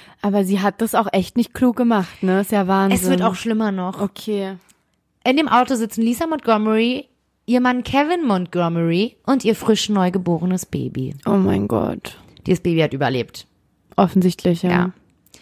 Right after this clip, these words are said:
Speaker 2: Die Polizei steigt dann aus und fängt an, Lisa und Kevin zu befragen. Lisa erzählt ihnen dann eine Geschichte, die sie so auch Kevin und ihrer Familie und Freunden erzählt hat. Also sie hält sich komplett an die Geschichte.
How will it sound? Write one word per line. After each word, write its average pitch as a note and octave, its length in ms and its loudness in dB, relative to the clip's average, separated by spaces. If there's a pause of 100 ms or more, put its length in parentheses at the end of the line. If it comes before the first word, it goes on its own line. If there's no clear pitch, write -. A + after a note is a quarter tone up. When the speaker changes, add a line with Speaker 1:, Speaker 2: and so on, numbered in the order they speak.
(800)
Speaker 2:
Die C#4 60 0
Polizei D4+ 400 4 (540)
steigt A3+ 300 -6
dann G#3 80 -4
aus C4 220 -4
und C4+ 100 -4
fängt A3+ 200 -4
an, G3+ 100 0
Lisa G3+ 300 -4
und F3+ 100 -6
Kevin E3+ 220 -6
zu D3+ 100 -12
befragen. A#2+ 600 -10 (240)
Lisa D4+ 320 4
erzählt F#3+ 360 -2
ihnen G3+ 120 0
dann F#3 140 0
eine D#3+ 220 -4
Geschichte, G3+ 500 -4
die G3+ 140 -4
sie G3+ 140 0
so C4+ 200 2
auch E4 200 2
Kevin G#3+ 340 0
und C4 180 -2
ihrer A#3 300 0
Familie B3 420 0
und C#4 100 -6
Freunden A#3 220 0
erzählt C#3+ 360 -6
hat. F#3 260 -8 (440)
Also G3+ 180 2
sie G3 120 0
hält G3+ 200 2
sich F3 120 -8
komplett F#3 280 0
an F#3 100 0
die F3 60 -4
Geschichte. F#3 460 -2